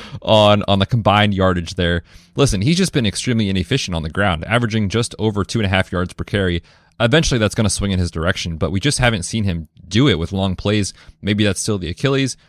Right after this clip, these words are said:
Maybe it's just been tough matchups. But again, he gets a tough one on paper here against a Rams, or excuse me, a forty-niners defense that ranks second in rush defense D V O A. So give me the under on Akers' combined, uh, yardage this week.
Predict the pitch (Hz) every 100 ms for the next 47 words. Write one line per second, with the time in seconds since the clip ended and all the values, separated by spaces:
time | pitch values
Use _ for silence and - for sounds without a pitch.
0 | _ - 101 104 - 95 87 90 87 110
1 | 113 - 110 - 95 90 113 95 92 -
2 | 95 107 - 98 92 87 107 - 87 90
3 | 87 - - _ 95 98 92 101 90 95
4 | 95 95 90 98 90 - 98 87 80 87
5 | 113 98 101 107 87 90 - 82 - -
6 | _ _ _ - - 107 101 95 - 107
7 | 95 90 90 - 90 90 - 87 82 82
8 | 78 73 - 117 107 - 95 92 85 -
9 | _ - 95 98 101 90 - 87 - 90
10 | 90 87 - - 71 85 85 80 78 -
11 | 73 -